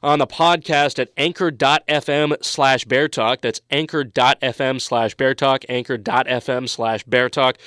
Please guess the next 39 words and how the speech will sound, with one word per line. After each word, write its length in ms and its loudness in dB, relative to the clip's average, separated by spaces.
We 140 0
hope 340 2
that 260 2
you 160 -2
will 180 6
follow 480 2
us 180 0
online, 640 2
as 280 0
you'll 140 -4
also 220 0
be 120 0
able 160 2
to 80 0
catch 320 0
some 180 -2
bonus 480 2
episodes 500 0
of 200 -2
Bear 180 0
Talk. 320 0
We're 80 2
on 140 2
the 140 2
air 120 0
every 300 0
Wednesday 420 0
night 300 2
at 180 0
nine 400 2
P 240 0
M 240 2
Pacific 640 -2
time, 360 0
as 360 0
we 220 4
are 220 4
on 160 0
this 240 2